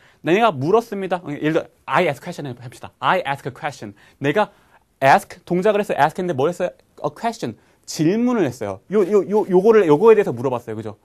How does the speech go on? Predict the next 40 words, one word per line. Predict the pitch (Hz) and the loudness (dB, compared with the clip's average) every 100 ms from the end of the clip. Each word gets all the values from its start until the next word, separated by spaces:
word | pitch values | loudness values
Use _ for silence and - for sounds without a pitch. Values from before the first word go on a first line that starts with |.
| _ - | _ -2
이런 | 185 185 | 2 2
문장인데, | 123 139 120 113 110 - - | 0 -4 -6 -8 -10 -12 -14
또 | 165 - _ _ | -14 -14 _ _
"I | 135 151 180 - - | -10 -6 -6 -8 -10
ask | 139 151 - _ _ - | -10 -12 -18 _ _ -8
him" | 196 123 | -8 -8
이라고 | 113 110 | -10 -12
하면, | 101 - _ | -14 -18 _
I, | 156 151 190 233 _ _ _ | -10 -10 -10 -14 _ _ _
I | 135 165 208 _ - | -14 -14 -16 _ -14
ask | 143 175 _ | -14 -14 _
동작했어요. | - 156 160 160 170 170 _ | -12 -12 -12 -16 -16 -18 _
him | 233 139 | -12 -10
이라고 | 123 117 | -10 -12
하면 | 107 | -12
뭐예요? | 113 131 _ _ _ _ - | -12 -14 _ _ _ _ -12
그에 | - 160 233 | 0 6 8
대해서 | 220 208 202 | 6 2 0
물어본 | 123 135 151 | -4 -4 -6
게 | 135 | -8
아니라, | 107 156 | -8 -10
그죠? | 117 139 143 | -12 -12 -6
이거는 | 139 185 240 _ _ | -4 -4 -8 _ _
뭐예요? | 131 151 _ _ - | -12 -12 _ _ -16
그의 | 135 139 175 | -6 -2 -2
방향으로, | - 120 175 156 104 101 _ _ | -2 -6 -6 -6 -10 -14 _ _
그쪽 | - 165 226 | -10 -6 -6
방향으로, | 220 131 139 120 110 _ _ | -6 -8 -8 -10 -10 _ _
그에게 | - 208 - 120 156 240 | -8 -8 -6 -4 0 2
물어봤어요. | 160 131 113 127 98 | 2 -2 -4 -6 -8
이렇게 | 165 180 139 | -6 -6 -4
되잖아요. | 113 104 104 | -6 -8 -12
그래서 | 117 | -10
뭐예요? | 110 117 180 - _ | -4 -4 -4 -12 _
두 | - | -8
개 | 156 | -4
또 | 208 | -2
합쳐버릴 | 254 247 247 226 | -4 -2 0 -2
수도 | 196 | -4
있다. | 131 131 | -10 -10